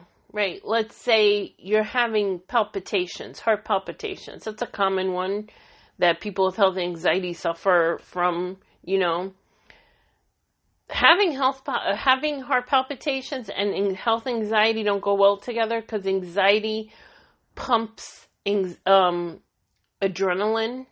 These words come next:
and other hormones into your body that make your heart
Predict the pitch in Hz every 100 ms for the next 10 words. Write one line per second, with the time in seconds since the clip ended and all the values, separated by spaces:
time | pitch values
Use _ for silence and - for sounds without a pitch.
0 | _ _ _ _ _ _ _ - 202 196
1 | 185 185 - 190 208 220 208 214 214 214
2 | 202 180 185 - 190 180 175 190 226 220
3 | 190 180 180 - 165 202 180